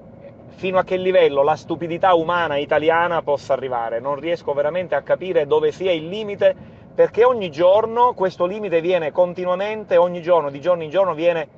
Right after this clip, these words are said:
superato. È veramente una roba, una roba incredibile. Ehm, quindi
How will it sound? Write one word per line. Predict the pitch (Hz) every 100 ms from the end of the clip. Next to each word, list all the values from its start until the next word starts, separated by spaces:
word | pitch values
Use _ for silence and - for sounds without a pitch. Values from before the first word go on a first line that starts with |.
| - -
superato. | - 160 165 131 117 127 117 - - - _ - - - - _ -
È | 160
veramente | 151 151 165 147
una | 139
roba, | 135 151 143 135 - - - - -
una | 135
roba | 139 135 131 123 117 117 - - - - -
incredibile. | 151 143 139 127 117 113 120 - - - - - - - - - - - -
Ehm, | 143 139 135 135 135 131 131 127 127 127 123 123 123 123 - - _ _ _
quindi | - 226 196 190